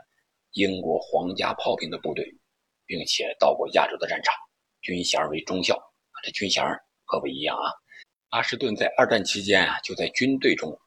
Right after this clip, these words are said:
执法过足球的比赛。一九四九年呢，他成为了一名优秀的巡边员，那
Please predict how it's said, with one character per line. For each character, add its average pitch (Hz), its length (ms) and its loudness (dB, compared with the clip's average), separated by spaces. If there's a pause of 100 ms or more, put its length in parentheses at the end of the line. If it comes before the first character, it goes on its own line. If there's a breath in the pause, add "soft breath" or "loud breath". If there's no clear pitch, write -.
执 - 220 -4
法 - 180 -2
过 - 200 -6
足 78 140 -10
球 - 140 -4
的 - 80 -6
比 - 120 -12
赛。 - 140 -2 (640)
一 147 120 -2
九 117 160 4
四 - 200 -4
九 76 180 2
年 73 180 -4
呢， 82 100 -2 (560)
他 - 160 0
成 - 240 -4
为 80 100 -6
了 80 160 0 (120)
一 87 100 -6
名 82 240 -4
优 127 340 4
秀 - 140 -2
的 - 100 -2
巡 - 220 -4
边 82 160 0
员， 67 120 -4 (360)
那 80 100 -2